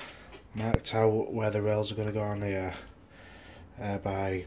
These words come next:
marking the centre of this. So you want your, your router head in the centre of your linear setup.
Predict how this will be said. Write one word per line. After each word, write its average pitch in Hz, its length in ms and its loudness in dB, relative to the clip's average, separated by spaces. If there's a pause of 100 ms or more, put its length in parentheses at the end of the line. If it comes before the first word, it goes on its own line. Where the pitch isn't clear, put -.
marking 101 340 0
the 101 80 -2
centre 104 400 0
of 101 120 0
this. 92 380 -2
So 95 280 -2 (160)
you 98 80 -6
want 101 180 -4
your, 92 360 -4 (840)
your 104 140 0
router 101 380 2
head 101 260 0 (260)
in 95 100 -8
the 95 80 -6
centre 95 440 0
of 95 180 -4
your 95 340 0 (260)
linear 95 380 -2
setup. 90 400 -2